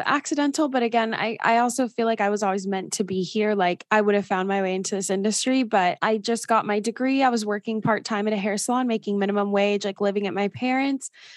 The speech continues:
for almost a year. And then I saw a Craigslist ad for a marketing job, and they didn't say the company name or anything. So I applied, just,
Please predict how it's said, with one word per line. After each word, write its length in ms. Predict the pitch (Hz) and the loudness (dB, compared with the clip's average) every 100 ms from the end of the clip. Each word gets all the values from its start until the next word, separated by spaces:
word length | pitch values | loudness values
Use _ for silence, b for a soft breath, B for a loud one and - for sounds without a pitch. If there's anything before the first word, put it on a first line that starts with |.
| B | B
for 380 | - 262 247 233 | -4 4 4 6
almost 280 | - 294 320 | 4 4 4
a 60 | 320 | 2
year. 460 | 220 214 233 240 - | 2 4 4 4 2
And 200 | 226 226 | 2 2
then 300 | 226 220 220 | 2 2 2
I 120 | - | 0
saw 240 | 214 240 233 | 0 0 0
a 40 | |
Craigslist 460 | - 220 208 233 - | 0 -4 -2 -4 0
ad 220 | 214 214 | 0 0
for 320 | 220 202 190 | 0 2 2
a 40 | 202 | 0
marketing 460 | 202 202 254 262 262 | 0 0 0 0 2
job, 340 | 277 285 277 B B B B B - | 2 2 0 B B B B B -4
and 640 | 226 220 214 214 220 214 - | 0 2 2 0 -2 -4 0
they 100 | 220 | 2
didn't 200 | 226 - | 2 -2
say 120 | 254 | -2
the 60 | 226 | -2
company 400 | - 208 214 220 | -4 -4 -2 0
name 220 | 208 208 | 0 0
or 20 | |
anything. 480 | 220 247 247 269 277 | 0 0 0 0 0
So 140 | - | 2
I 60 | 208 | 0
applied, 640 | 190 196 - 247 277 320 - | 0 -4 -2 0 2 0 -2
just, 180 | 247 | -2